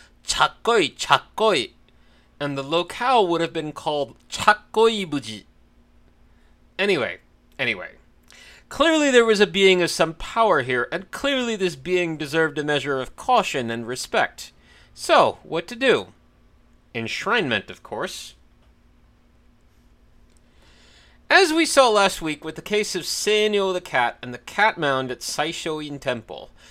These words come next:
enshrinement is a way of satisfying a restless and potentially angry spirit, giving that spirit recognition and helping it find peace.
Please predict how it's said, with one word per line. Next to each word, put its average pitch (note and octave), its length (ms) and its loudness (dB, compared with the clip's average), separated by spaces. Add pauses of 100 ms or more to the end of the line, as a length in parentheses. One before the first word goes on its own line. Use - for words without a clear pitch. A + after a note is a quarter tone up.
(220)
enshrinement B3+ 640 2
is A3+ 120 -6
a G#3 60 -2
way F3+ 180 0
of E3 100 -6
satisfying E3+ 680 0
a C3 100 -4
restless A#3 520 -4
and D#3+ 240 -12
potentially E3+ 640 -8
angry C#3+ 380 -6
spirit, D3+ 520 -6 (440)
giving B3 320 4
that B3 160 2
spirit F#3 440 -2
recognition D3 760 -4
and B2+ 160 -6
helping C3 360 -6
it - 120 -12
find A#2 360 -8
peace. - 460 -14